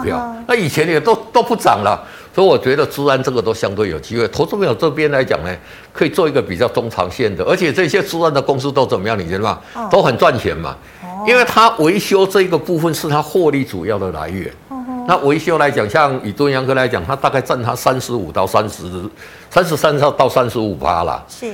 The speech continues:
Speaker 1: 那你时间加长之后，它的这个维修这一部分加长，获利会好很多。而且来讲呢，下半年，嘿，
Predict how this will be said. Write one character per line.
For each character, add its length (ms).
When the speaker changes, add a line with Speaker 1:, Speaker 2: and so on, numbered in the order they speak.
Speaker 1:
那 100
你 120
时 200
间 220
加 180
长 220
之 140
后， 280
它 220
的 140
这 180
个 260
维 160
修 180
这 140
一 60
部 140
分 140
加 160
长， 180
获 280
利 100
会 180
好 200
很 200
多。 240
而 100
且 160
来 140
讲 180
呢， 120
下 220
半 220
年， 240
嘿， 300